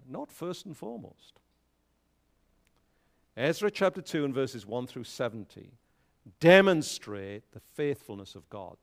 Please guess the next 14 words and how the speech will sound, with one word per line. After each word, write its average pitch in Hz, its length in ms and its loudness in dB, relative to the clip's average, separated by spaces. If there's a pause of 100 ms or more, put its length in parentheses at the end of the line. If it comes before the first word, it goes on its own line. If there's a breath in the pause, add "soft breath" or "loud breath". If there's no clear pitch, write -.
That's 135 360 -12
why 104 300 -12
all 104 280 -14
these 98 280 -18
names 92 340 -18
are 95 60 -20
here. - 320 -20 (1300 soft breath)
The 113 60 -16
faithfulness 208 840 6
of 185 160 0
God 151 300 2
to 123 140 -10
his 123 220 -8
covenant 117 760 -2